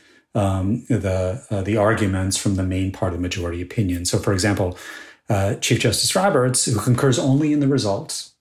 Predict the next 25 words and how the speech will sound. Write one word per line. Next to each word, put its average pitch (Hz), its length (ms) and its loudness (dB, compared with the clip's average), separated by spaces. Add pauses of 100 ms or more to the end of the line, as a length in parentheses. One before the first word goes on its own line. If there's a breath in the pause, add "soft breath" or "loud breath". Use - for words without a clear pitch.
(280)
he 117 300 2
agrees, 110 720 2
uh, 104 380 -2
that, 98 300 0 (360 soft breath)
uh, 101 120 0
Mississippi 107 480 0
should 107 220 0
be 95 100 -4
allowed 101 560 0
to 107 80 -4
prohibit 101 420 -2
abortions 90 720 -6
after 110 420 -4
fourteen 90 460 -4
weeks, 185 440 -2 (380 loud breath)
which 101 240 2
is 98 520 0
the - 140 0
point, 120 760 0
before 127 260 2
the 110 80 2
point 98 340 -2
of 95 100 -6
viability. 120 680 0 (400 loud breath)
Um, 98 360 -2